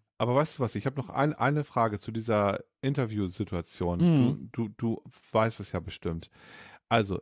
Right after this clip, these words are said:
Speaker 1: ich hab ja gesagt, das war alles professionell, d-, das ganze Ding war, war, war gut. Nur, wer war denn bitteschön die, die Moderatorin im Green Room? Äh, ich fand, also die, also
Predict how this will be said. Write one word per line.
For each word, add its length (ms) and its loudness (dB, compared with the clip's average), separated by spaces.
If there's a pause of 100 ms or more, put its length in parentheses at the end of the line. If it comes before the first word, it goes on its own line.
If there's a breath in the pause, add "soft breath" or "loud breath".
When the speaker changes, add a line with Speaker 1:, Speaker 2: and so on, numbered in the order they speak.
(120)
Speaker 1:
ich 340 -4
hab 140 0
ja 60 2
gesagt, 480 -2
das 140 -10
war 140 2
alles 240 2
professionell, 880 2
d-, 160 -8
das 220 -12
ganze 300 -4
Ding 300 0
war, 260 0
war, 280 -2
war 120 -2
gut. 320 -6 (480 loud breath)
Nur, 500 4
wer 360 4
war 180 4
denn 220 -2
bitteschön 720 0
die, 240 0 (180)
die 200 -6
Moderatorin 720 2
im 160 0
Green 320 2
Room? 380 -2 (560 loud breath)
Äh, 320 4 (220)
ich 200 -4
fand, 360 0
also 200 0
die, 300 0
also 260 -2